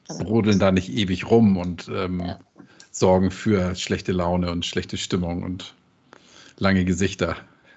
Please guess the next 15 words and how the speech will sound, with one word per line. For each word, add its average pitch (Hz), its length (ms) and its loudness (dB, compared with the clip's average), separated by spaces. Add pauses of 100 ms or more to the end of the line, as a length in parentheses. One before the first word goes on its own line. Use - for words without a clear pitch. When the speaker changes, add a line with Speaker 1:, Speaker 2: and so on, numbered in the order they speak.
(640)
Speaker 2:
<laughs> - 460 0 (400)
Ja. 120 260 0 (200)
<laughs> - 2000 -6
Ja, 127 580 6 (140)
ja, 117 80 0 (180)
ja, 107 100 0 (180)
genau. 104 420 -8 (1300)
Ähm, 110 600 4 (2000)
gehst 127 320 -2
du 143 80 -2
offen 160 280 0
mit 151 140 -2
dem 135 140 -4
Thema 127 300 2
um? 156 460 2